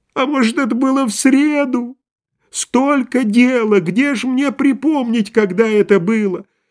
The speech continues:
Я весь дом обыскала от чердака до погреба, нет как нет, пропал, да и только, о, ради Господа Бога!"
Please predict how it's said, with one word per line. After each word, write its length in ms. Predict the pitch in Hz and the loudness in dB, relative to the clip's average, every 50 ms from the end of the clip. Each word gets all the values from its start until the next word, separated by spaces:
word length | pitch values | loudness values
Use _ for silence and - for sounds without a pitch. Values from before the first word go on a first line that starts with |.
| _ _ _ _ | _ _ _ _
Я 220 | 226 226 240 226 202 | 0 2 4 4 4
весь 280 | 214 240 214 180 175 | 2 2 0 0 0
дом 300 | 170 226 233 208 180 196 | 2 0 2 2 0 0
обыскала 680 | 196 175 180 190 - - - 214 220 202 180 180 190 | -2 -2 -2 -4 -6 -4 -2 0 2 2 2 2 0
от 100 | 185 170 | 0 -2
чердака 560 | - - 196 196 165 165 190 185 - 233 220 180 | -2 -4 -4 -2 0 0 0 0 0 0 0 0
до 140 | 185 202 | 0 -2
погреба, 640 | - - 208 233 214 185 170 196 185 175 170 175 175 | -2 0 0 0 0 0 0 2 0 2 2 2 0
нет 280 | 190 233 233 214 208 | 2 0 0 0 0
как 260 | - - 226 202 - 208 | 0 0 -2 0 -2 -4
нет, 320 | 220 240 233 208 - - | -2 -2 -2 -2 -2 -4
пропал, 480 | - 254 240 214 208 214 254 247 214 220 | -4 0 0 0 2 2 2 2 2 2
да 120 | 208 220 | 0 0
и 120 | 240 240 208 | -2 -2 -2
только, 460 | 196 285 277 247 226 226 202 - 240 | -2 -2 0 2 2 0 0 0 -2
о, 380 | 240 254 254 254 254 247 247 226 | 0 0 0 0 0 2 2 2
ради 340 | 226 247 233 190 220 233 | 2 2 2 2 2 0
Господа 760 | 202 190 247 269 269 277 254 - - - 311 277 226 277 262 220 | 0 0 -2 -2 -2 -4 -4 -6 -6 -6 -4 -4 -2 -2 -2 -2
Бога!" 840 | 226 226 240 254 247 247 247 233 208 196 226 226 220 196 - - | 0 0 0 0 2 0 0 0 -2 -2 -4 -4 -6 -8 -12 -14